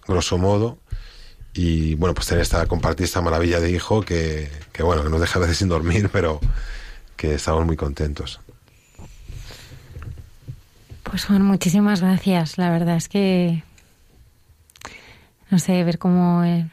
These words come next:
Speaker 2: el Señor ha hecho este milagro en tu vida y además, eh,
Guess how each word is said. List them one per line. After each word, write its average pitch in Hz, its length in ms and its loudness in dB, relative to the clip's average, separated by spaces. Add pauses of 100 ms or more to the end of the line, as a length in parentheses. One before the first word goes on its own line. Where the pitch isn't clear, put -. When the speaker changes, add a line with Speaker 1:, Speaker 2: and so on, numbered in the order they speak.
Speaker 2:
el 165 140 0
Señor 175 320 2
ha 180 60 4
hecho 175 500 0 (200)
este 190 220 0
milagro 185 400 4
en 180 100 2
tu 175 120 0
vida 185 340 4
y 180 100 0
además, 175 440 -2 (680)
eh, 170 480 2